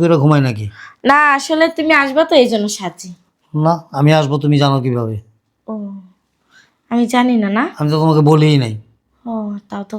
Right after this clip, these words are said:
Speaker 2: কথা। আসলে ওই যে হয়েছিল কি, বিকেলবেলা একটু বের হইতে চাচ্ছি তো, এই জন্য আর কি একটু সাইজা সুজা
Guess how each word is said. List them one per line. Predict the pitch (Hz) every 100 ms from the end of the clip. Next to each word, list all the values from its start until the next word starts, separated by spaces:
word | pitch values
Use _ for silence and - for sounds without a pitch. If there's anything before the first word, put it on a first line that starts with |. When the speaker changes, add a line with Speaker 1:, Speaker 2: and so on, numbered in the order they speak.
| 208
Speaker 2:
কথা। | 208 233 254 - - - -
আসলে | 247 247 262 247 240 233 226 - _
ওই | 226
যে | 226
হয়েছিল | 226 226 226 247 254 254
কি, | 294 240 202 - _ -
বিকেলবেলা | - 214 233 226 233
একটু | 233 240 208
বের | 240
হইতে | 240 233
চাচ্ছি | 226 247 247 254 -
তো, | 330 214 - - _ _
এই | 254 254 240
জন্য | 262 262 262 262 262 254 247
আর | 247 233
কি | 247
একটু | 240 247
সাইজা | 247 - 226 220 247
সুজা | 247 226 254